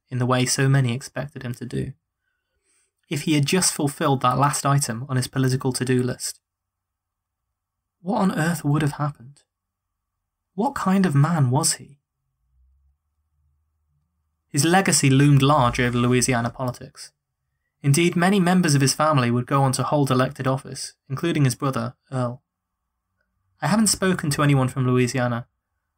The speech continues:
although if by some miracle someone from there is listening, I'd love to know what you think of the man today.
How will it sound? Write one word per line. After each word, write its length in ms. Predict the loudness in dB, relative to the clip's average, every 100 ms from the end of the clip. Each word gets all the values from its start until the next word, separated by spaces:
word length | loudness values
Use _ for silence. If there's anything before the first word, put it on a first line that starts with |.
| -4
although 300 | 2 2 2
if 260 | -2 -4
by 140 | -4 -2
some 240 | 2 2
miracle 400 | 2 0 -4 -8
someone 300 | -4 0 0
from 160 | 0 0
there 180 | 2 2
is 100 | 0
listening, 380 | -4 -6 -14 -14 _ _ _
I'd 100 | -2
love 160 | -2 0
to 120 | 2
know 140 | 4
what 120 | 4 0
you 60 |
think 220 | -4 -4
of 60 | -2
the 80 | -2
man 180 | -2 -2
today. 400 | -4 -4 -6